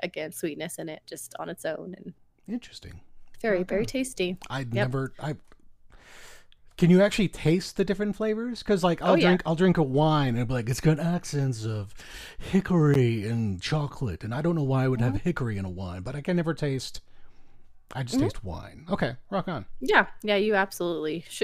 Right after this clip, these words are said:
Speaker 1: should be able to, and, and that's kind of one of the things with, you know, the, the steeping of the tea is, uh, balancing those flavors. Like, we have, you know, different ones with, um, like, for example, the one I'm thinking off the top of my head has raspberry and rose,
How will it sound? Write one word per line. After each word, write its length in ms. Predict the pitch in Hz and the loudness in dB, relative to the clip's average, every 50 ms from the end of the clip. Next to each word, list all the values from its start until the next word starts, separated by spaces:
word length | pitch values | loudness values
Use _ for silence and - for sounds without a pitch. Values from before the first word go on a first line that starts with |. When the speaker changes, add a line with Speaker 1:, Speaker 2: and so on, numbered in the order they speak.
| - | -4
Speaker 1:
should 360 | - - - 285 262 226 185 | -2 2 6 6 6 6 4
be 180 | 160 170 160 156 | 0 -2 -2 -2
able 260 | 147 151 135 147 139 | -2 -2 -2 -6 -6
to, 320 | - - 156 147 151 151 156 | -4 -4 -4 -2 -2 -2 -4
and, 280 | 151 147 151 165 - - | -4 -6 -6 -8 -10 -8
and 120 | - 160 | -6 -4
that's 200 | 165 165 165 - | -2 -2 -2 -4
kind 160 | - - 165 160 | -4 -6 -4 -4
of 120 | 156 160 | -6 -6
one 100 | 160 156 | -6 -8
of 80 | 156 156 | -6 -8
the 60 | 151 | -10
things 320 | - - 151 156 160 - | -10 -10 -10 -10 -8 -8
with, 200 | 160 160 156 - _ _ - | -8 -8 -8 -10 _ _ -8
you 120 | 156 160 | -6 -6
know, 100 | 160 160 | -6 -6
the, 200 | - - 147 143 - | -6 -8 -10 -10 -8
the 160 | - 156 151 | -6 -6 -6
steeping 520 | 156 - - - 165 175 - - 151 165 160 | -6 -6 -4 -4 -4 -2 -2 -4 -6 -4 -6
of 120 | 151 143 | -6 -6
the 80 | 147 143 | -8 -10
tea 380 | - - - 156 156 151 147 | -10 -6 -6 -4 -4 -2 -2
is, 360 | 143 147 143 151 151 - - - _ _ _ _ _ _ _ _ _ - | -2 -2 -2 -4 -6 -10 -10 -12 _ _ _ _ _ _ _ _ _ -6
uh, 320 | - 151 143 139 127 131 156 - - - 175 - | -2 0 0 0 -2 -4 -6 -10 -14 -18 -12 -4
balancing 500 | - 156 151 147 147 147 - - 143 143 | 0 0 0 2 0 -2 -4 -6 -6 -4
those 220 | 139 131 131 - - | -4 -6 -8 -10 -10
flavors. 600 | - - 139 127 120 123 120 143 151 170 - - | -8 -6 -6 -6 -6 -8 -8 -8 -10 -12 -12 -10
Like, 160 | - 143 160 _ - | -10 -10 -10 _ -12
we 120 | 147 147 | -12 -10
have, 280 | 170 156 131 156 - - | -8 -6 -6 -8 -8 -8
you 60 | - 151 | -8 -10
know, 120 | 147 139 | -10 -10
different 280 | 139 - 180 - - - | -10 -12 -12 -12 -12 -10
ones 300 | 160 160 151 151 - - | -8 -8 -8 -10 -10 -8
with, 360 | 160 156 147 156 - - - _ _ _ _ _ _ _ _ _ _ _ - | -6 -6 -6 -6 -8 -14 -20 _ _ _ _ _ _ _ _ _ _ _ -6
um, 600 | 127 139 143 139 131 117 120 127 131 131 147 180 - _ - | -4 -2 -2 -2 -2 -6 -8 -10 -10 -12 -12 -14 -16 _ -12
like, 140 | 151 185 _ _ - | -12 -12 _ _ -12
for 120 | - - 180 | -4 -4 -4
example, 360 | 160 - 170 170 160 - 165 | -2 -2 -6 -6 -6 -6 -6
the 60 | 165 | -6
one 120 | 165 170 170 | -4 -2 -2
I'm 100 | 170 170 | -2 -4
thinking 280 | - - 160 - - 156 | -6 -8 -10 -8 -8 -10
off 60 | - | -10
the 60 | - - | -8 -8
top 180 | - 160 - | -8 -8 -8
of 80 | - - | -8 -8
my 100 | 165 151 | -10 -8
head 220 | 151 156 135 - | -6 -6 -6 -6
has 300 | 156 127 90 - - - | -6 -6 -8 -8 -8 -4
raspberry 540 | 165 160 160 165 165 - - 165 151 147 151 | -2 0 0 0 -2 -4 -8 -6 -6 -6 -6
and 100 | 156 160 | -6 -4
rose, 460 | 151 151 160 165 180 208 202 - - | -4 -2 -2 0 -2 -2 -4 -6 -10